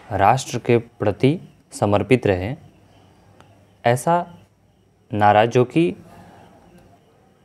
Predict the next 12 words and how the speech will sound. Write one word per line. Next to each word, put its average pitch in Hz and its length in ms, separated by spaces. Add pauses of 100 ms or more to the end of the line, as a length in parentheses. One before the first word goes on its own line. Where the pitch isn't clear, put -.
(520)
अभी 131 220
हाल 123 280
में 143 120
ही 143 200
हमारे 123 500 (1300)
भारत 110 360
सरकार 107 420
द्वारा 104 400 (920)
सतर्कता 110 760
जागरूकता 104 680 (120)
सप्ताह 107 500 (640)
का 95 420